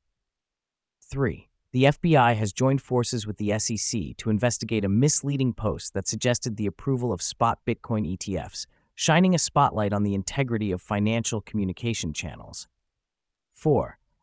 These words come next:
as the crypto community anticipates the trading of spot Bitcoin E T Fs,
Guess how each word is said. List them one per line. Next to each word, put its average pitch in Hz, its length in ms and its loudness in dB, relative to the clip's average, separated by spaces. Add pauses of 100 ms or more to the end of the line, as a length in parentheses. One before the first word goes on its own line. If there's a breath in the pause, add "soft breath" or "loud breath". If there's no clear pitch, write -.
as 120 140 0
the 123 80 0
crypto 175 320 2
community 147 460 2
anticipates 123 640 0
the 101 100 -4
trading 120 320 0
of 98 100 0
spot - 380 2
Bitcoin 107 340 0
E 98 120 -2
T 101 200 -2
Fs, 92 300 -4